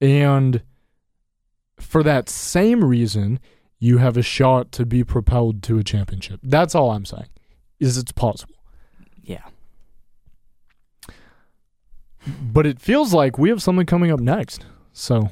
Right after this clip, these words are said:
Speaker 1: why don't we get into that?
Speaker 2: Yeah, it's, I mean, it's not too early to look forward to, uh, next year's Final Four, and there's a bunch of teams that have a legitimate case to make it to next year's Final Fours. They got great recruit,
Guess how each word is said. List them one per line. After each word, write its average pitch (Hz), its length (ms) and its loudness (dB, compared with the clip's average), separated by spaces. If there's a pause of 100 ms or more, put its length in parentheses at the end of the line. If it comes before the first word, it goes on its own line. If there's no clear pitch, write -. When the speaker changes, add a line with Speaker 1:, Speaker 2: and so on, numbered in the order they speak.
Speaker 1:
why 131 160 4
don't 151 80 4
we 139 100 2
get 131 180 2
into 123 180 0
that? 104 240 -2 (220)
Speaker 2:
Yeah, 143 420 4
it's, 135 240 0
I 143 80 4
mean, 160 160 2
it's 156 120 0
not 156 260 2
too 139 220 0
early 120 320 4
to 110 140 4
look 107 260 0
forward 110 520 0
to, 104 360 -2
uh, 95 80 -2
next 104 460 -2
year's 104 220 0
Final 98 340 0
Four, 98 480 -2
and 101 180 -2
there's 110 200 -2
a 117 80 0
bunch 107 300 -2
of 110 100 -8
teams 107 420 -4
that 104 320 -2 (120)
have 110 220 -2
a 107 140 2
legitimate 104 600 -4 (120)
case 107 480 -4
to 107 160 0
make 104 260 -2
it 131 100 -2
to 104 80 -4
next 95 300 -6
year's 104 180 -4
Final 101 280 -2
Fours. 101 420 -2
They 101 100 -4
got 92 180 -4
great 107 240 -2
recruit, 107 360 -4